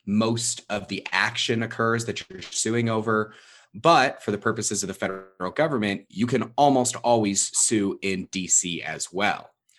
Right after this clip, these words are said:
So as a result, there are a ton of cases that are litigated in, uh, the district court for the District of Columbia. And those cases then have to be appealed to the D C Circuit. So that court hears a ton of cases that are dealing with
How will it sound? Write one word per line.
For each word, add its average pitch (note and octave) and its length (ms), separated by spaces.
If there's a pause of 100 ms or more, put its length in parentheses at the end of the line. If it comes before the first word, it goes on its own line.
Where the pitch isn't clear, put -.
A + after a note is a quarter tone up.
(280)
So G2 140
as F#2 140
a F2 60
result, G#2 520 (160)
there G2+ 300
are G2 240
a F#2 220
ton C3+ 640
of E2+ 180
cases F#2+ 380
that F#2 120
are F#2 80
litigated F2 760
in, F#2 480 (400)
uh, E2+ 520
the G#2+ 60
district G2+ 380
court F#2 260
for - 60
the G2 80
District - 340
of - 60
Columbia. E2 540 (440)
And F#2+ 220
those A2+ 300
cases F#2 420
then F2 140
have F2+ 200
to - 140
be F#2+ 140
appealed E2+ 460
to E2+ 360 (160)
the F#2+ 60
D E2 180
C E2 180
Circuit. - 460 (420)
So - 140
that B2 260
court A#2 280
hears G#2 260
a F2+ 100
ton B2 480
of F#2+ 120
cases E2+ 560
that F2+ 120
are F2 60
dealing G2+ 380
with F2+ 340